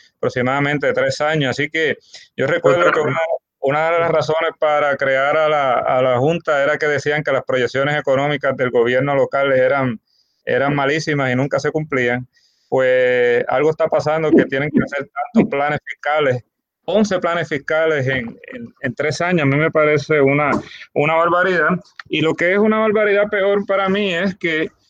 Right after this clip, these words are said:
después de, de, de, por ejemplo, del caso de María, lo que se hizo fue duplicar el pago de la deuda, ¿no? Eh, antes, antes, digamos, en el plan fiscal aquel que se celebró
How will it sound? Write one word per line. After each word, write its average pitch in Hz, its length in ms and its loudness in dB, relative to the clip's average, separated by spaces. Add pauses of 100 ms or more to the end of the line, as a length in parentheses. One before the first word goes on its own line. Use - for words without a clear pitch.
(240)
después 143 440 -2
de, 214 100 0
de, 208 220 -2
de, 156 540 -2 (240)
por 143 120 -2
ejemplo, 175 240 -2
del 170 140 -2
caso 160 280 -2
de 190 100 -2
María, 165 560 -2 (500)
lo 139 280 -2
que 139 140 -4
se 139 240 -2
hizo 190 300 -2
fue 185 200 -2
duplicar 175 1040 0 (220)
el 139 220 -4
pago 165 880 0 (180)
de 147 160 -4
la 139 140 -2
deuda, 139 500 -2
¿no? 143 220 -4 (140)
Eh, 123 260 -2
antes, 143 400 -4
antes, 185 800 -4 (100)
digamos, 143 480 -2
en 180 80 0
el 156 80 -2
plan 156 220 -2
fiscal 175 340 -2
aquel 170 300 0
que 170 100 -2
se 147 140 0
celebró 143 600 0